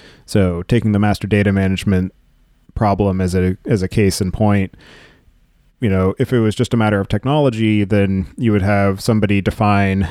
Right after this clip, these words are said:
"These are the ways that we track all of these different attributes across all of these different systems," and then you don't even have to have some sort of sophisticated matching technology downstream to try and recombine things because they w-, that would already be solved. But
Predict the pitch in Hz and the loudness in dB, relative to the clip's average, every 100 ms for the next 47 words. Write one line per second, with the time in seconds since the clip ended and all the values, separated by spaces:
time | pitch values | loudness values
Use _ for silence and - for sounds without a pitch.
0 | - 123 120 123 117 107 107 104 95 98 | -6 -4 -2 0 0 2 2 0 -2 -4
1 | 98 131 120 120 110 104 101 95 104 98 | -2 0 0 0 0 0 -2 -2 -2 0
2 | 104 98 101 101 - 101 98 95 98 107 | 0 0 0 -2 -2 0 0 0 0 0
3 | 95 101 101 98 98 - 101 104 - 151 | 0 0 0 0 0 0 -2 -2 -2 -2
4 | - 131 127 117 - 113 107 101 104 101 | 0 0 0 -2 -2 0 0 2 0 0
5 | 98 92 107 98 - 98 92 98 92 - | -2 0 -2 -2 -2 0 0 0 -2 -4
6 | 98 98 95 95 - 117 113 - 110 107 | -2 -2 0 -2 -2 -2 -2 -2 -2 0
7 | 95 92 98 98 98 98 92 101 92 92 | 0 0 -2 0 -2 -2 0 0 0 -2
8 | 95 101 98 95 - 104 95 107 - 101 | -2 0 0 0 0 0 0 -2 0 0
9 | 95 95 95 - - - - 127 110 101 | 2 0 -2 -4 -16 -20 -2 0 2 0
10 | 95 92 90 92 92 90 107 101 92 95 | 0 0 -2 0 -2 0 0 0 0 0
11 | 92 - 104 92 92 92 87 87 87 104 | 0 0 0 2 2 0 0 -4 -2 0
12 | 92 87 90 - 95 | 0 -2 -6 -2 -2